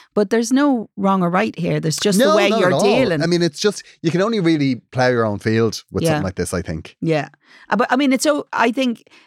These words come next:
Speaker 1: what you're looking for is, is a way to kind of resolve it and maybe not be in the middle of it.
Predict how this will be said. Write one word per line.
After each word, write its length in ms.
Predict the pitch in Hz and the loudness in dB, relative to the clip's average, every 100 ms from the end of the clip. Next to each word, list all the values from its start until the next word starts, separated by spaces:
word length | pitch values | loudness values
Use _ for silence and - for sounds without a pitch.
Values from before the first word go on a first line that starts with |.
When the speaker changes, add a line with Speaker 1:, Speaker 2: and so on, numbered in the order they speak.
| - | -2
Speaker 1:
what 180 | 214 233 | -2 2
you're 160 | 226 | 2
looking 240 | 214 202 180 | 2 -2 -2
for 240 | 175 165 | 0 0
is, 200 | 165 147 - | 0 -4 -4
is 220 | 175 170 | -4 -2
a 40 | |
way 320 | 170 165 165 151 | 0 0 0 -4
to 100 | - | -4
kind 200 | 160 160 | -2 -2
of 60 | |
resolve 380 | 160 165 165 165 | -2 0 0 0
it 60 | - | -2
and 120 | 156 | 0
maybe 280 | 156 156 160 | 0 0 0
not 280 | 151 156 - | -2 -2 -4
be 160 | 160 147 | -2 0
in 80 | |
the 80 | 147 | 2
middle 240 | 156 220 - | 0 0 -2
of 60 | |
it. 180 | - | -6